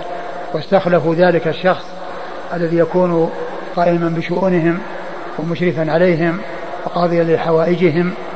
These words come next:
يمنحها الكثبة يعني الشيء المقدار من اللبن أو غيره، ثم، آه، يفعل بها الفاحشة، ثم إنه قال، آه، آه، يعني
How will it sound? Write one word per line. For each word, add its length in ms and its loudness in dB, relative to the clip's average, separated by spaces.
يمنحها 640 0
الكثبة 460 2
يعني 300 2
الشيء 260 0
المقدار 580 4
من 160 0
اللبن 500 2
أو 180 2
غيره، 360 4
ثم، 240 2
آه، 240 4
يفعل 480 2
بها 380 0
الفاحشة، 580 2
ثم 180 2
إنه 420 2
قال، 220 4
آه، 180 0
آه، 320 -2
يعني 440 0